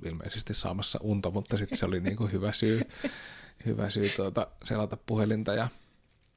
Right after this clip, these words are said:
Speaker 1: ja, ja sitähän ei tarvinnut siis katsoa mistään telkkarista, koska siis
Speaker 2: Mm.
Speaker 1: vaan Twitteriin niinku
Speaker 2: Mm.
Speaker 1: päivitty koko ajan videota ja kuvaa ja viestiä. Ja se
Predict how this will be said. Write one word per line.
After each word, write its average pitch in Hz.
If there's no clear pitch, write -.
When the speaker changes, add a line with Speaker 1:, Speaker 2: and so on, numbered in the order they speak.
Speaker 1:
ja, 98
ja 92
sitähän 92
ei 95
tarvinnut 87
siis 87
katsoa 80
mistään 87
telkkarista, -
koska -
siis 190
Speaker 2:
Mm. 190
Speaker 1:
vaan 175
Twitteriin -
niinku -
Speaker 2:
Mm. 90
Speaker 1:
päivitty 90
koko -
ajan 123
videota 101
ja 117
kuvaa 107
ja 113
viestiä. -
Ja -
se 101